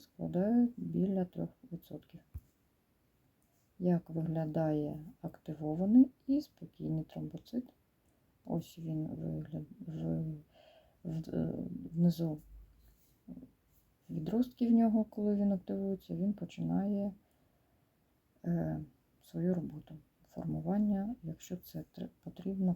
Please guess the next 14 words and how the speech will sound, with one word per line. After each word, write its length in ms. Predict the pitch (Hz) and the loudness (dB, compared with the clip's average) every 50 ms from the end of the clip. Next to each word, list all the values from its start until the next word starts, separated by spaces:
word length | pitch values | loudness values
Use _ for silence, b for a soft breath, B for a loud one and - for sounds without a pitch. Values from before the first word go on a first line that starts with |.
| - - | 0 -4
формування 440 | - 160 151 151 170 175 170 165 | -8 -8 -6 -4 -2 0 0 -2
згустків. 400 | 147 143 151 156 - _ - 170 - - - - | -2 -6 -12 -18 -18 _ -18 -18 -18 -16 -2 2
І 140 | 262 285 269 | 4 4 4
ось 260 | 202 185 - - - _ _ _ _ _ _ _ _ _ _ _ _ _ _ _ - | 4 2 0 -6 -12 _ _ _ _ _ _ _ _ _ _ _ _ _ _ _ -12
тро-, 200 | 180 175 170 170 - - - _ _ | -10 -8 -8 -8 -10 -16 -20 _ _
трошки 320 | - 175 170 - - - 175 | -6 -6 -6 -6 -8 -16 -18
схематично. 720 | - - 175 170 170 170 - 233 247 - 254 240 254 254 254 - b b b b b b b b _ _ | -8 -4 -2 -2 -2 -2 -4 -6 0 4 8 8 8 8 6 2 b b b b b b b b _ _
Протромбоцити 680 | - 170 175 - 170 165 165 170 180 - 254 254 254 254 | -4 -4 -2 0 0 -2 0 -2 -2 0 0 2 2 2
такі, 300 | 233 233 208 - - 196 | 0 0 -2 -4 -2 2
мегакаріоцити 960 | 180 180 180 170 170 175 175 - - 175 170 170 165 - - 240 247 - 175 170 | 4 6 6 6 6 4 2 0 0 0 0 0 -2 -2 -2 -2 0 0 0 -2
відшнуровують 880 | 170 - - 175 170 165 165 160 160 156 160 156 156 156 - - - | -2 -2 -4 -4 -2 -2 -2 -2 -4 -6 -6 -6 -6 -8 -10 -12 -14
від 240 | 160 156 156 156 - | -14 -14 -14 -14 -16
себе 560 | - - - 160 151 151 151 151 151 156 156 151 - _ _ _ _ | -18 -12 -10 -8 -8 -6 -6 -6 -6 -6 -8 -10 -14 _ _ _ _
оці, 580 | 151 151 - - - - 165 156 151 147 - | -18 -18 -18 -16 -12 -8 -6 -6 -6 -6 -8